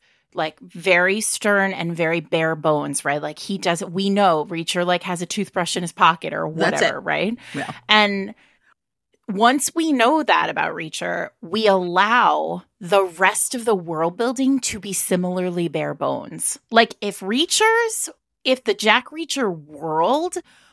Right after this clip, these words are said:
Speaker 1: was complex and, like, you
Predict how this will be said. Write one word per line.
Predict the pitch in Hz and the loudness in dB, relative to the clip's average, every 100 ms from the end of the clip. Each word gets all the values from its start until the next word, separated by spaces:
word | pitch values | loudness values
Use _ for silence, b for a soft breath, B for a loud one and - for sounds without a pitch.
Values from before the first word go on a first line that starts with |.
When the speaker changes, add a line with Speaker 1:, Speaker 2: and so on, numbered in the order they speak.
| b 170 | b 0
Speaker 1:
was | 196 190 | 2 2
complex | - - 185 175 - 208 208 - - - | -2 -2 -2 -2 2 4 4 2 -6 0
and, | 196 175 170 170 160 b b b - | 0 2 0 -4 -6 b b b -2
like, | 180 156 - _ _ 220 - | -2 -2 -8 _ _ -20 -14
you | 220 | -12